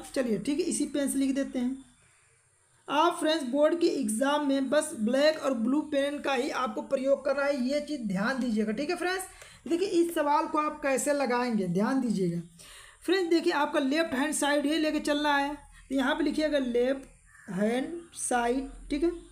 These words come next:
अब लिखने के बाद ये सवाल क्या है आपका, यहाँ पे चलिए लिख लेते हैं, क्या है, टैन स्क्वायर theta माइनस sine स्क्वायर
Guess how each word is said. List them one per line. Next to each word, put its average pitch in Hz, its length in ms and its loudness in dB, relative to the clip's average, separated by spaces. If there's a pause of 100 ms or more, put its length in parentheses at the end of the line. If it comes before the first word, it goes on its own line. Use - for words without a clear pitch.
(220)
अब 311 160 2
लिखने 285 300 0
के 285 120 0
बाद 247 220 0
ये 226 100 0
सवाल 262 380 0
क्या 294 140 2
है 269 80 2
आपका, 277 260 -2 (760)
यहाँ 226 200 2
पे 214 120 -6
चलिए 208 180 0
लिख 196 120 0
लेते 180 260 -2
हैं, 175 140 -4
क्या 262 180 2
है, 262 200 2 (1400)
टैन 311 440 2
स्क्वायर 262 500 2
theta 233 440 2 (580)
माइनस 233 760 2 (320)
sine 285 580 2
स्क्वायर 226 600 0